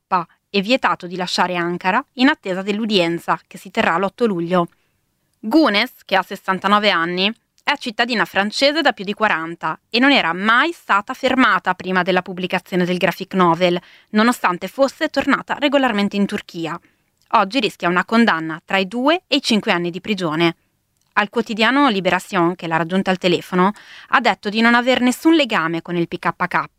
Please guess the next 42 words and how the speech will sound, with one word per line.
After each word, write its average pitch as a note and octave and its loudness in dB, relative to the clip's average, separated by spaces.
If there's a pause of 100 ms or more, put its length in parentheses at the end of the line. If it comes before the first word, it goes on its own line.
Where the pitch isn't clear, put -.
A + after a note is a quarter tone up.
(180)
e A3 -4
di A#3+ 2
non C#4+ 4
essere G3 -6
nemmeno A#3 2
vicina C4 0
alle A#3+ -2
posizioni F#3+ -2
dell'organizzazione. F3 0 (500)
"Mi A3+ 4
interesso B3+ 0
solo C#4+ 0
al D4+ 0
destino A#3 -2
delle G3+ 0
donne B3 2
e - -10
dei G3 0
bambini G3 0
curdi", F#3 -2 (300)
ha F#3+ 0
detto, F3 -6
"come F#3+ -4
testimonia A3+ 0
tutto B3+ -6
il C#4+ 4
mio G#3 4
lavoro." E3 -4 (800)
Ufficialmente A#3 0
Parigi F#3 -2
ha G#3+ 2
detto G#3+ -4
che G3+ -4
non C4 4
interverrà G3 0
per - -10
cercare F3+ -4
di F3 -8
riportare F3+ -2
l'artista E3+ -6
in E3+ -2
Francia E3 -2